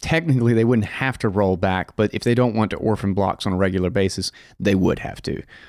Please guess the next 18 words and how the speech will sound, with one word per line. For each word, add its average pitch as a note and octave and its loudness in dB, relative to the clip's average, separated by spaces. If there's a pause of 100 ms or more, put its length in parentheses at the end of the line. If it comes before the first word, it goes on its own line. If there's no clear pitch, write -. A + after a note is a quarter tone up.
(180)
um, F2 -4 (240)
because F#2 0
the, F#2 -2 (400)
uh, C2+ -8 (440)
because G#2 0
they A2+ 2
would A2 0
still B2 2
recognize F#2+ 0
the F2+ -2
chain G#2 0
with F#2 -2
ninety-five G2 0
percent F#2 -4
of F2 -4
the F#2+ -6
hash C#3+ -2
power F2 -4